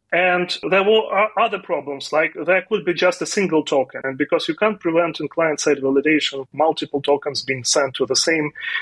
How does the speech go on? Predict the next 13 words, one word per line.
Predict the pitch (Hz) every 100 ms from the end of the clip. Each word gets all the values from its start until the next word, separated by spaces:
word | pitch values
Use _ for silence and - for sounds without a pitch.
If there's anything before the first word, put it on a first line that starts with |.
| -
U | 151
T | 156 151
X | 143 -
O, | 151 143 135
basically | 147 143 147 147
it | 139
didn't | 160 160 147 156
work | 139 131 - - -
in | 160 147
these | 160
situations. | 147 135 131 123 123 - - -
So | - 135 127
they, | 147 143